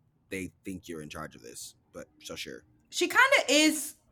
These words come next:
Speaker 2: at that point in charge, I will say that. Like,
Speaker 1: I guess
Speaker 2: at
Speaker 1: it's
Speaker 2: the
Speaker 1: true, 'cause
Speaker 2: moment,
Speaker 1: always
Speaker 2: she is
Speaker 1: Yeah.
Speaker 2: not the head of the dragon, but
Speaker 1: Well,
Speaker 2: I
Speaker 1: she's a
Speaker 2: think
Speaker 1: big
Speaker 2: that
Speaker 1: piece of it.
Speaker 2: she is the one that's kind of like, they say, like,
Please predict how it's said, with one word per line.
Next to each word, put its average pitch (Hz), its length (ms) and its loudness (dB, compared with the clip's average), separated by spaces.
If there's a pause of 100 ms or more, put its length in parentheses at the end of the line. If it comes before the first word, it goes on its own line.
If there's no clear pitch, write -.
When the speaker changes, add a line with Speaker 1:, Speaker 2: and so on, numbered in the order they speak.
(260)
Speaker 2:
at 262 200 10
that 226 260 10
point 247 320 0
in 214 180 -2
charge, 202 420 4
I 185 80 6
will 185 180 0
say 185 220 -4
that. 180 360 6
Like, 175 260 2 (160)
Speaker 1:
I 208 80 2
guess 226 120 6
Speaker 2:
at 240 100 10
Speaker 1:
it's - 60 -2
Speaker 2:
the 247 80 4
Speaker 1:
true, - 40 6
'cause 220 140 8
Speaker 2:
moment, 269 300 8
Speaker 1:
always - 0 -
Speaker 2:
she - 260 0
is 214 400 0 (180)
Speaker 1:
Yeah. 104 140 -6
Speaker 2:
not - 180 4
the 233 80 8
head 220 240 6
of 240 120 4
the 269 80 0
dragon, 302 640 4 (880)
but 226 180 10
Speaker 1:
Well, - 80 6
Speaker 2:
I 226 100 6
Speaker 1:
she's 165 140 2
a 143 60 6
Speaker 2:
think 117 80 0
Speaker 1:
big 202 240 10
Speaker 2:
that - 240 0
Speaker 1:
piece 131 200 -4
of 78 100 -10
it. 73 180 -12 (320)
Speaker 2:
she 311 420 10
is 247 140 4
the 247 100 2
one 226 220 6
that's - 460 -4
kind 220 320 4
of 202 80 0
like, 196 300 6
they 202 140 4
say, 196 320 4
like, 170 340 0